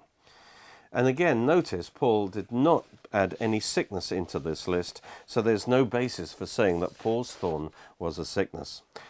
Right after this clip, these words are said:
And this is confirmed by the way the same figure of speech is used,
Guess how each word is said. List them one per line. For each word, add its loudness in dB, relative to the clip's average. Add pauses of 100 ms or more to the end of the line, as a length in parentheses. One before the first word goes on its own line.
(100)
And 4
this 4
is -2
confirmed 2
by 6
the 4 (300)
way 4
the 0
same 4
figure 2
of 0
speech -8
is -6
used, 0